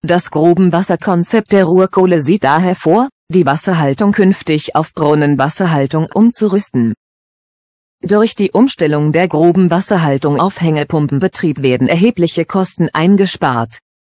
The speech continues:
So fallen zum Beispiel die Kosten für die Bewetterung unter Tage weg.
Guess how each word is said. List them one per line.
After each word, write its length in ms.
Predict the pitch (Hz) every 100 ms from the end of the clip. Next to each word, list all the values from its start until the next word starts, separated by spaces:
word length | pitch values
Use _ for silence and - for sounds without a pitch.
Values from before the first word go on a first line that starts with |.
| _
So 220 | 175 220
fallen 400 | 254 196 165 151
zum 220 | 139 185 156
Beispiel 440 | 143 156 151 135
die 180 | 160 139
Kosten 480 | 226 254 - 131 120
für 160 | 180
die 100 | 175
Bewetterung 680 | 151 139 139 185 175 151 165
unter 300 | 190 190 175
Tage 420 | - 165 170 170
weg. 280 | 127 -